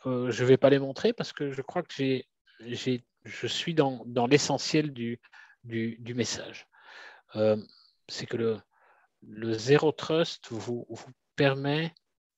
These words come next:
de n'avoir confiance en personne et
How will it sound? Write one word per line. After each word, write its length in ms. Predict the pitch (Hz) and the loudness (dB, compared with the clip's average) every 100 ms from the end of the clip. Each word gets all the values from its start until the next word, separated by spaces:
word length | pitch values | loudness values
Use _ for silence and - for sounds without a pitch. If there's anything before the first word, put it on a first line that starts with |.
| - - _ _ _ - - - - _ _ _ _ _ _ _ _ | -20 -20 _ _ _ -18 -18 -20 -20 _ _ _ _ _ _ _ _
de 180 | 117 127 | 2 2
n'avoir 500 | 127 135 131 151 143 | 6 6 10 10 8
confiance 760 | - 139 - 160 143 - - - _ | 2 -4 -2 -2 -4 -6 -6 -8 _
en 140 | - 123 | -10 -4
personne 720 | - 123 - - 160 185 175 - | 0 0 0 2 2 2 -4 0
et 180 | 135 | 0